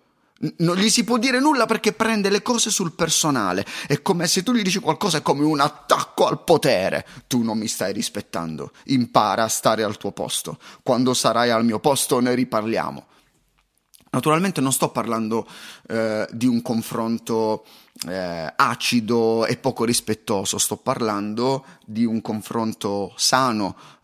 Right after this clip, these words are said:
eh, rispettoso, con educazione. E quando manca la possibilità di confronto, credo aumenti il rischio di ritrovarsi persone che prima o poi ti lasceranno,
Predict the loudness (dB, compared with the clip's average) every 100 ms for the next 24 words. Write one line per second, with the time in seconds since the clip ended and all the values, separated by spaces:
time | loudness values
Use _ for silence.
0 | -12 -8 -8 -6 -4 -2 -4 -6 -8 0
1 | 2 4 2 0 -2 -8 -14 -10 -2 2
2 | 2 0 -2 0 2 2 0 -2 -6 -12
3 | -20 -20 -20 _ _ -16 -16 -6 -2 0
4 | 0 0 0 0 0 0 0 0 0 -2
5 | -2 -2 -2 -2 -2 -2 -2 -4 -2 0
6 | 0 -2 _ _ _ -20 -20 -20 -20 -20
7 | _ _ -2 0 0 0 0 -2 -2 0
8 | 2 4 2 2 -2 0 0 0 0 -2
9 | -2 -4 -2 -2 0 -2 -4 -4 -2 0
10 | 0 -2 -2 -4 -2 0 -2 -4 -6 -4
11 | -4 -2 -2 -2 -4 -4 -4 -6